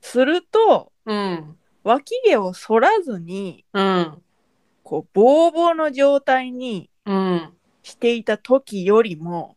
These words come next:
Speaker 2: うん。
Speaker 1: 脇汗を
Speaker 2: うん。
Speaker 1: かきやすい気がするという仮説が今立っておりまして。
Speaker 2: え、なんで？急に？生やしたの？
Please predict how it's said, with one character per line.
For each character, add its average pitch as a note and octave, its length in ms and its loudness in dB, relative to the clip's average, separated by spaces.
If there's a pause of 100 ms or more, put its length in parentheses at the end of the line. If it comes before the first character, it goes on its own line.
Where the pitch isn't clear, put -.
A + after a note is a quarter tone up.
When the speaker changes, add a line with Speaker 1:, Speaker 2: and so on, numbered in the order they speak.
(120)
Speaker 2:
う G#3+ 80 2
ん。 F#3 380 2 (640)
Speaker 1:
脇 C#4+ 500 2
汗 D4+ 400 2
を C#4+ 360 2 (180)
Speaker 2:
う G#3+ 60 2
ん。 F3 520 2
Speaker 1:
か G3+ 160 -6
き E4 300 2
や E4+ 180 4
す D#4+ 280 -8
い F3 160 -10 (1900)
気 A3 300 -4
が G#3 260 2
す - 260 -8
る G#3+ 160 0
と G3+ 180 2
い E3+ 140 -4
う - 60 -20
仮 G3+ 220 -6
説 G#3+ 320 -4
が G3 160 4
今 G3+ 220 -4
立 G3+ 200 -6
っ G3 60 2
て - 160 -2
お D3+ 100 -2
り - 100 -16
ま D#3 140 -14
し - 140 -20
て。 - 320 -4 (260)
Speaker 2:
え、 F#3 180 -2 (320)
な E3+ 160 -2
ん E3 100 -10
で？ G#3+ 260 2
急 G3+ 260 2
に？ G#3 280 0 (420)
生 - 140 -2
や A#3+ 120 2
し C4+ 100 -8
た C4 120 0
の？ D#3+ 240 -10